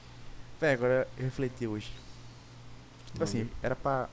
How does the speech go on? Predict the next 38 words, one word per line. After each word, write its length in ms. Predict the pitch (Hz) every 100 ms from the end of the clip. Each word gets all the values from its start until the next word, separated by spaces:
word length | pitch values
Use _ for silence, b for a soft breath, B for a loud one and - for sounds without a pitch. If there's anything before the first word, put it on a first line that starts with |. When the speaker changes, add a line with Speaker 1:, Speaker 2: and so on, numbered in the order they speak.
| -
Speaker 1:
começar 400 | - 127 127 127
quatro 300 | - 131 -
horas 120 | 135 123
da 120 | 127
tarde. 320 | - 90 104 - - - - - - - - - - - B B B - -
Cheguei 260 | - 131 131
três 300 | 127 135 135
e 60 | 135
meia, 220 | 107 98
tá 100 | 90
ligado? 260 | 98 101 101 - - - - - - - - - - - -
E, 40 |
tipo, 180 | 113 - - 107
já 240 | 110 117 110 -
tinha 280 | 123 131 117
gente 340 | - 120 117
pra 220 | 120 117 120
cacete 500 | 120 104 - 113 104
lá, 100 | 95
velho. 200 | 101 107 - - - - - - - - - - -
Speaker 2:
Caralho. 440 | - 82 - 82 85 120 - - -
Speaker 1:
E 100 | 135
aí, 120 | 151
tipo 220 | - -
assim, 300 | 170 - 117
chegou 380 | 107 - 127 143
lá 180 | 143 151
e 100 | 160
aí 100 | -
eu 60 | 185
fiquei 200 | - 196
meio 180 | 202 202
parado. 500 | - 202 196 156 127
Tipo 200 | - 127
assim, 180 | 139 143
eu 60 |
não 160 | 156 175
sabia 340 | - 165 139